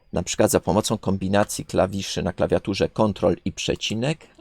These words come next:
albo można też tutaj w rozwijalnym menu w zakładce Edit na sam dole odnaleźć Preferences. Tutaj mamy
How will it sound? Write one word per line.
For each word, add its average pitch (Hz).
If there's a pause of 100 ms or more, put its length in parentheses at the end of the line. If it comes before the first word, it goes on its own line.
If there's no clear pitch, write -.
(220)
albo 170
można 101 (220)
też - (380)
tutaj 92 (440)
w 101
rozwijalnym 92
menu 92 (340)
w 95
zakładce -
Edit 117
na -
sam -
dole 92
odnaleźć 87
Preferences. -
Tutaj -
mamy 95